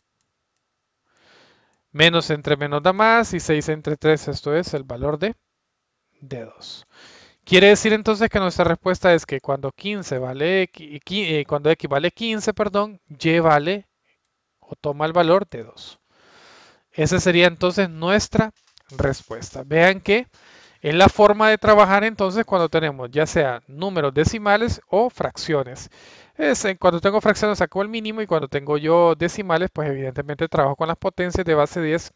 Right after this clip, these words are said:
en este caso con exponente negativo, para poder convertirlos a fracciones y posteriormente a números enteros. Bien, jóvenes, eh, espero que hayan comprendido muy bien los pasos. Vamos a regresar a la presentación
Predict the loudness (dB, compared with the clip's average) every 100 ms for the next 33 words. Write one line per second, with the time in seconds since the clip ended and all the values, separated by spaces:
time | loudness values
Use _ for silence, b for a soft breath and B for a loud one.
0 | -20 -20 -12 -4 -4 -4 -8 -10 -8 -10
1 | -8 -8 -4 -4 -4 -6 -8 b b b
2 | b b _ 8 8 6 4 2 2 -4
3 | 0 0 0 -4 0 0 2 0 0 -4
4 | -4 -4 -6 -2 -2 -4 -6 -6 -8 -8
5 | -10 -10 -14 -16 -18 -20 -20 _ b b
6 | b b b b b b 0 0 2 2
7 | 2 -2 -10 -12 -8 -6 -6 -8 0 2
8 | 4 4 4 2 -2 -8 -10 -4 -4 0
9 | 0 0 -4 -4 -4 2 4 4 2 -8
10 | -8 -10 -6 -4 -2 0 0 -2 -2 -6
11 | -6 -6 -6 -4 -6